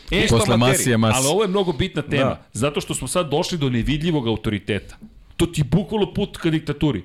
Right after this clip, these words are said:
Speaker 1: Nevidljivi autoritet je rekao. Ko je taj nevidljivi autoritet? Ili ima ime i prezime taj nevidljivi autoritet? Pa nema.
Speaker 2: Pa dobro, o-,
Speaker 1: On
Speaker 2: ovi,
Speaker 1: je
Speaker 2: ovi se ne
Speaker 1: sistem.
Speaker 2: eksponiraju.
Speaker 1: Ti
Speaker 2: Ovi
Speaker 1: si
Speaker 2: izlaze metlom da
Speaker 1: Znaš
Speaker 2: čiste
Speaker 1: kako
Speaker 2: stazu,
Speaker 1: je,
Speaker 2: znaš,
Speaker 1: znaš
Speaker 2: on,
Speaker 1: kako
Speaker 2: on je se eksponirao.
Speaker 1: E, jel sećate se čuvene britanske serije The Prisoner?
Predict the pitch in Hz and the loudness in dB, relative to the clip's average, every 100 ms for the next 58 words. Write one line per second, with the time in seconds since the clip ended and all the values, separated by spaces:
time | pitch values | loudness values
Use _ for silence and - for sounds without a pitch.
0 | - 113 135 175 180 214 202 175 - 165 | -6 -4 -2 -2 -2 -2 0 -2 -2 -2
1 | 156 165 135 127 - 85 - _ 175 240 | -4 -8 -6 -6 -8 -12 -16 _ 2 2
2 | 247 240 214 208 214 180 - 135 131 - | 0 -2 -2 0 2 0 0 -4 -4 -10
3 | - - - - - 135 233 262 247 220 | -16 -20 -20 -10 0 2 2 0 0 0
4 | 214 214 151 131 120 110 107 95 87 - | 2 0 -2 -2 0 0 0 -2 -8 -8
5 | 87 87 117 156 76 - 98 107 185 165 | -8 -2 -2 -2 -6 -6 -2 0 0 0
6 | - 92 110 131 143 107 104 156 - 143 | -2 -6 -2 0 0 -2 0 0 0 -2
7 | - - 135 156 123 - - _ - 127 | 0 0 0 0 -2 -4 -16 _ -2 2
8 | 156 143 151 185 180 175 185 165 151 131 | 2 2 0 0 0 0 -2 -2 -4 0
9 | 185 156 175 147 139 95 104 131 120 117 | 0 0 2 2 2 0 -2 0 0 0
10 | 143 143 147 - 139 131 160 - 107 - | 0 -2 -4 -2 -2 0 -2 -2 -4 -2
11 | - - 180 - 185 190 165 180 - 151 | -2 -2 -6 0 0 2 0 -4 -6 -2
12 | 175 165 135 - 143 127 101 | 0 0 -2 -2 0 0 -2